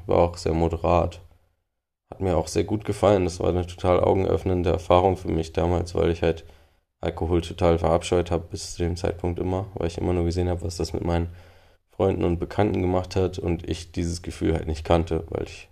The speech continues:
immer nur den nüchternen Bewusstseinszustand kannte. Und dann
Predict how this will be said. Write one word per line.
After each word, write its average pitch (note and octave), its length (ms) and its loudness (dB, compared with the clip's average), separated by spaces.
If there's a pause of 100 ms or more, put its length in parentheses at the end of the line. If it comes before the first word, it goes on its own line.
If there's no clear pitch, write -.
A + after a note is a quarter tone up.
(160)
immer E2+ 180 -2
nur E2+ 120 0
den E2+ 180 -2
nüchternen E2+ 380 0
Bewusstseinszustand D#2+ 880 -6
kannte. E2+ 360 -8 (1400)
Und E2+ 480 0
dann E2+ 440 -2